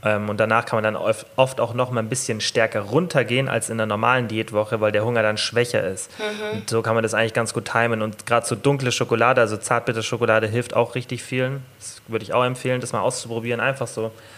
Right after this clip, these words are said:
Speaker 1: dreißig, vierzig Gramm. Das hilft auch oft dann. Und
Speaker 2: Echt?
Speaker 1: diesen Gelüsten einfach ein bisschen nachgeben. Mhm.
Speaker 2: Mich befriedigt das dann nicht. Aber gut, ich hab halt auch nicht diesen hormonellen Heißhunger. Deswegen, ich hab halt
Speaker 1: Ja,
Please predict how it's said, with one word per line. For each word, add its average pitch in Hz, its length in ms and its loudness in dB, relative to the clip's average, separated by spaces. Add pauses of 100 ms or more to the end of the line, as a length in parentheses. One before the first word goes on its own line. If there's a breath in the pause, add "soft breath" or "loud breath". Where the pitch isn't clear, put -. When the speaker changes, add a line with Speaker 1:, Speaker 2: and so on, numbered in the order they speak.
(240 loud breath)
Speaker 1:
dreißig, 127 380 2
vierzig - 360 -4
Gramm. 123 340 0 (500 loud breath)
Das 113 200 -4
hilft - 240 2
auch 107 180 2
oft - 300 -6
dann. 101 240 -8
Und - 80 -8
Speaker 2:
Echt? 110 200 0
Speaker 1:
diesen 113 220 -6
Gelüsten 117 400 2
einfach 117 180 2
ein 107 60 -4
bisschen 107 220 -4
nachgeben. 101 500 0
Mhm. 147 560 -8
Speaker 2:
Mich 220 140 -4
befriedigt 277 580 0
das 185 180 2
dann 185 200 4
nicht. 190 220 2
Aber 196 180 4
gut, 269 240 -2
ich 208 160 -2
hab 214 120 4
halt 214 160 2
auch 208 200 -2
nicht 214 160 -10
diesen 208 240 -6
hormonellen 196 560 -2
Heißhunger. 170 640 -6 (540)
Deswegen, 185 500 0
ich 165 100 -8
hab 175 140 -6
halt 185 160 0 (200)
Speaker 1:
Ja, 131 380 4